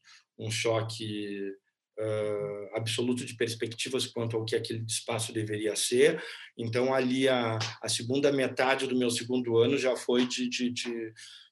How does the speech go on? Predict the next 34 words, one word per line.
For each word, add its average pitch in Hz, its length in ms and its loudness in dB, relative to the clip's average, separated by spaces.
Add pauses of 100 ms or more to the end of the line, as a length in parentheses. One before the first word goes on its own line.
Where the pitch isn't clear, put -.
(120)
de, 110 600 -4 (300)
de 113 200 -8
mais 123 380 2
de 139 120 -2
sofrimento 120 720 -2
do 120 100 -8
que 117 100 -6
de 110 160 -8
prazer, 110 600 0 (400)
mas 143 280 4
consegui 175 380 0
levar 131 380 4
a 131 80 -4
cabo 113 360 0
todos 113 260 -4
os 123 60 -2
meus 120 140 0
projetos 117 400 -2
que - 80 -10
estavam 110 400 -4 (340)
previstos. 113 760 -2 (460)
E, 127 440 6
hã, 127 1160 2 (480)
e 165 120 4
um 233 120 8
espaço 190 440 2
incrível, 170 640 2
né? 131 280 2
Porque 127 220 -2
ele, 127 240 2 (380)
ele 135 280 6
é 151 80 10
uma 190 180 6
arquitetura 127 760 2